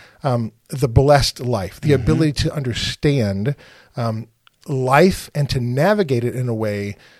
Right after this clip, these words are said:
Speaker 1: that, um, helps you, um, do life well, right? Whether you're a believer or not, uh, I think
Speaker 2: Mm-hmm.
Speaker 1: just having
Speaker 2: Mm-hmm.
Speaker 1: a humble heart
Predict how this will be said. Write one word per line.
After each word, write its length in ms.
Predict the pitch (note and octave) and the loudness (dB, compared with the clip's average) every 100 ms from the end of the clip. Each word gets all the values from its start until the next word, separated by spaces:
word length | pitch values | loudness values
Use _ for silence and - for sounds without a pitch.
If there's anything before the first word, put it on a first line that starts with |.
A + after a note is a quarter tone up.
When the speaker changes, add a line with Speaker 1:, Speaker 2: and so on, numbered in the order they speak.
| _ | _
Speaker 1:
that, 500 | B2 C3 B2 A#2+ - - - | -6 -2 0 -2 -6 -16 -14
um, 360 | A2 A2 G#2+ G#2+ _ _ _ | -10 -8 -10 -12 _ _ _
helps 640 | - - - G3+ G3+ - - | -8 -6 0 0 0 -6 -8
you, 720 | C#3+ G3+ G3+ G#2+ F#2 A2 F3 - _ _ _ | -6 -2 -2 -2 -4 -8 -8 -12 _ _ _
um, 280 | B2+ A2+ G#2 - E3 A#2+ | -8 -8 -8 -12 -14 -6
do 240 | D3 E3+ | 0 2
life 420 | D#3 C3+ C3 B2 - | 0 0 0 -2 -2
well, 600 | B2 C#3 A2+ F#2+ F#2+ - _ _ | 2 4 2 -2 -6 -12 _ _
right? 160 | A2+ A#2 | -12 -6
Whether 180 | B2+ B2+ | -4 -2
you're 220 | A#2+ A2+ | -2 -2
a 40 | |
believer 440 | G#2+ A#2+ F#3+ G#3 F#3+ | 0 0 0 2 0
or 60 | |
not, 300 | A2+ F2 F2+ - - _ | 0 -4 -8 -14 -20 _
uh, 100 | A2 A2+ | -10 -6
I 100 | A#2 | -4
think 160 | G#2+ | -2
Speaker 2:
Mm-hmm. 40 | A2 | -2
Speaker 1:
just 200 | A2 - - - | -4 -6 -14 -6
having 340 | - F3 F3+ | 0 2 0
Speaker 2:
Mm-hmm. 100 | A2 | -2
Speaker 1:
a 40 | A#2+ | -8
humble 440 | - F3 D#3+ B2+ | -4 0 0 0
heart 460 | - - D#3 G#2 | -4 4 4 4